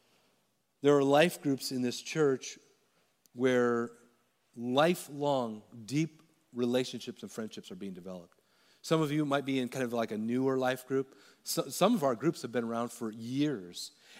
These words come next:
and they have developed deep, close relationships with one another. I was really encouraged this last summer. I heard that there was a group of, I don't know,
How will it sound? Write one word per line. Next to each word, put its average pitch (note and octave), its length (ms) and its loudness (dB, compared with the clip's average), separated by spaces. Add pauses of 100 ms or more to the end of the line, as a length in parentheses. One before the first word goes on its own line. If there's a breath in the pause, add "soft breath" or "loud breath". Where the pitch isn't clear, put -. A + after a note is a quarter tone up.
and A#2+ 140 0
they D#3+ 100 4
have B2 120 -2
developed G#2+ 480 -4
deep, D3 440 -2 (220 soft breath)
close C#3+ 580 -2
relationships A#2 840 -4
with G2 100 -14
one G2+ 160 -10
another. F#2 380 -12 (520 soft breath)
I C#3 80 0
was C#3 120 2
really E3 200 6
encouraged D3 360 0
this C3 140 -4
last C#3 280 2
summer. C#3+ 340 2 (280 loud breath)
I B2 100 -2
heard C#3+ 300 4
that B2 120 2
there C3 140 4
was B2 160 4
a A#2+ 60 -2
group C3+ 320 0
of, A2+ 180 -4
I A3 140 2
don't C#3+ 100 0
know, G#2+ 180 -6